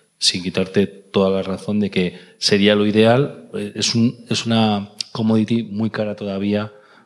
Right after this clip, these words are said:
para estos proyectos. En, en general, depende de la cantidad de datos que hablemos. Y luego sí quería apuntar una cosa, lo ha explicado él muy bien, y el problema está en que nadie lo explica. Quiero decir, lo acaba de explicar muy bien, pero cuando la prensa habla de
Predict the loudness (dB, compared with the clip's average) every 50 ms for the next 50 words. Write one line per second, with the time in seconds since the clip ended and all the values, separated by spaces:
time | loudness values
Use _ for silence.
0 | _ _ -4 -4 -2 -2 -4 -6 -10 -10 -10 -10 -10 -8 -8 -10 -12 -14 -16 -16
1 | -14 -12 -14 -14 -8 -4 -2 -2 -2 -2 -2 -4 -4 -4 -2 -2 0 0 2 2
2 | 2 2 0 0 -2 -2 0 0 0 0 0 -2 -2 -4 -4 -4 -4 -6 -8 -8
3 | -8 -8 -6 -6 -6 -6 -8 -10 -14 -16 -20 -20 -20 -20 -20 -20 -20 -20 -20 _
4 | -6 -2 0 2 4 4 4 2 2 2 2 2 2 2 -2 -2 -2 0 -2 -2
5 | -2 -4 -6 -4 -4 -4 -6 -6 -10 -18 _ -18 -10 -6 -4 -4 -4 -2 -2 0
6 | 2 2 2 2 2 0 0 2 2 4 4 2 2 0 -4 -8 -16 _ _ _
7 | _ _ _ _ _ _ _ _ _ -10 -10 -6 -4 -4 -2 -2 -2 -2 -4 -4
8 | -2 0 0 0 0 -2 -2 -4 -2 0 2 2 2 0 -2 -6 -4 -8 -10 -10
9 | -10 -12 -16 -16 -20 _ _ _ _ _ _ _ _ _ -18 -18 -18 -16 -16 -14
10 | -10 -8 -8 -2 0 2 2 2 0 0 -4 -4 -2 0 0 0 2 4 4 2
11 | 2 2 -2 -6 -6 -6 -8 -6 -6 -6 -6 -6 -8 -8 -8 -6 -2 0 0 0
12 | 0 -2 -4 -4 -4 -2 -2 -4 -4 -2 -2 -2 -2 -2 -4 -6